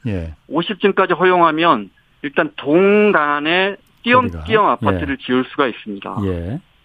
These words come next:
Speaker 2: 예를 들어 삼성동 아이파크가 건폐율이 구 퍼센트인가 그렇습니다.
Speaker 1: 예.
Speaker 2: 그게 무슨 말이냐면 백 평에 그 아파트가 차지하는 공간은 구 평밖에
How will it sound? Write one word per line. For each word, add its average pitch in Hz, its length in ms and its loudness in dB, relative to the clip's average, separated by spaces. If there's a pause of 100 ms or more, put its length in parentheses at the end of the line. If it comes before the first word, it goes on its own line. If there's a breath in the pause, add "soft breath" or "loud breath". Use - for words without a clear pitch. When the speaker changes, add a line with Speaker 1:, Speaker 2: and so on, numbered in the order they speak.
(300)
Speaker 2:
예를 170 220 4
들어 180 100 -2
삼성동 220 420 0
아이파크가 165 640 0
건폐율이 165 520 0
구 - 160 -16
퍼센트인가 160 540 2
그렇습니다. 110 560 -4 (120)
Speaker 1:
예. 92 440 -4 (480)
Speaker 2:
그게 170 180 2
무슨 147 180 0
말이냐면 170 400 -2
백 147 260 -4
평에 202 500 0 (300 soft breath)
그 185 140 2
아파트가 196 460 0
차지하는 202 400 0
공간은 160 460 0 (380)
구 170 120 -8
평밖에 208 540 0